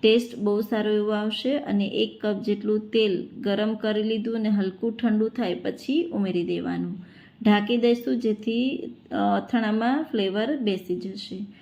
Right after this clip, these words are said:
એકદમ સારી રીતે મિક્સ કરી દઈશું. તો એકદમ સારી રીતે મિક્સ થઈ જાય એટલે, અ, મેથી જે આપણે સૂકવવા મૂકી હતી એ આપણે એમાં ઉમેરી દઈશું. તો તમારે આ રીતે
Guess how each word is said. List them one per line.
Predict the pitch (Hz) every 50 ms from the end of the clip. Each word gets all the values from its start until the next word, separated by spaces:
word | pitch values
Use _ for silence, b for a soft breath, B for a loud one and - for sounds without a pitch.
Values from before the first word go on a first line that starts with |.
| B B B B B
એકદમ | 226 220 226 254 269 269 269
સારી | 262 - 262 247 240 240 247
રીતે | 233 247 247 247 - 262 269 294 359 403
મિક્સ | 403 302 240 208 196 - - - - -
કરી | 214 208 208 208 214
દઈશું. | 202 214 208 208 214 214 - - - 247 269 349 349 - - - - B B B B B B B - -
તો | 226 220 226 226 226 226 226 220 214 - -
એકદમ | 214 202 202 233 233 240
સારી | 240 240 220 220 226
રીતે | 214 226 220 - 240 233
મિક્સ | 233 233 226 226 240 - - - -
થઈ | 269 240 220
જાય | 196 180 185 190
એટલે, | 185 - 202 202 208 208 208 208 208 196 -
અ, | - - - - 185 196 202 202
મેથી | 208 214 220 220 220 - - 269 262 240 254
જે | 262 262 247
આપણે | 240 240 233 240 240 240 247 254
સૂકવવા | 254 - - 220 - - 226 226 226 226
મૂકી | 220 220 214 - - 226 226 220
હતી | 226 220 220 - - 240 277 359 - - - B B B B B B B B
એ | - 196 202
આપણે | 202 196 - 208 208 208
એમાં | 202 208 220 240 320 415 440 - -
ઉમેરી | 214 196 202 196 190 196 202
દઈશું. | 202 208 208 208 208 214 - - 247 277 359 - - - - - - B B B B B B B -
તો | 220 220 226 226 233 226
તમારે | 226 - 233 226 226 226 226 226 226 226 226 226 -
આ | - - 196 202
રીતે | 196 208 214 214 208 240 220 220 220 220 220 214 - -